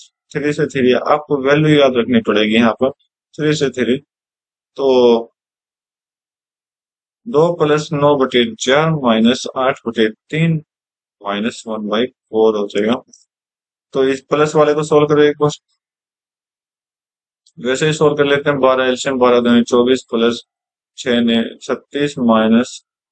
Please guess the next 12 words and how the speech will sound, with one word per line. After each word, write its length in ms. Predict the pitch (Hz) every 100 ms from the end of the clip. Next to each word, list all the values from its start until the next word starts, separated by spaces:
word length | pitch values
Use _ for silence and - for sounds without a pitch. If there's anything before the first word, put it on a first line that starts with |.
| _ _ _ _ _ _ _ _ _ _ _ _ _ _ _ _ _ _ _ _ -
चार 240 | 127 127
तो 140 | 127 147
ये 80 | 135
बारह 240 | 123 135 151
होता 260 | 127 -
है 60 | 110
ना, 80 | 143
तो 140 | 143
तीन 260 | 131 139 139
दिन 140 | 135
सत्ताईस 440 | 135 - 131 135 120
होगा, 240 | 98 -